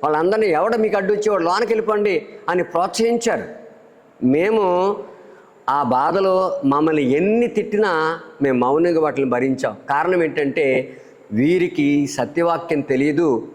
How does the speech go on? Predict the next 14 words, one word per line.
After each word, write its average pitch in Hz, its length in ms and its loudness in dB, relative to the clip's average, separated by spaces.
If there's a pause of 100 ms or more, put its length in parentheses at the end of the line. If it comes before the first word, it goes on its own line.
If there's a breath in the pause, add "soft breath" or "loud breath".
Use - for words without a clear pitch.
(100)
అమాయకులుగా 175 640 0
ఉన్నారనే 139 500 0
ఉద్దేశంతోనే. 104 720 -4 (520)
మరొక్కసారి 156 760 0 (720)
ఈ 139 480 2
వీడియో 156 380 2
ద్వారా 170 240 0
మీ 147 100 2
అందరికీ 175 460 0
విజ్ఞాపన 143 500 0 (120)
చేస్తున్నాం. 120 540 0 (360 loud breath)
మేము 127 240 2
క్రీస్తు 202 840 -2
పనికి, 180 580 0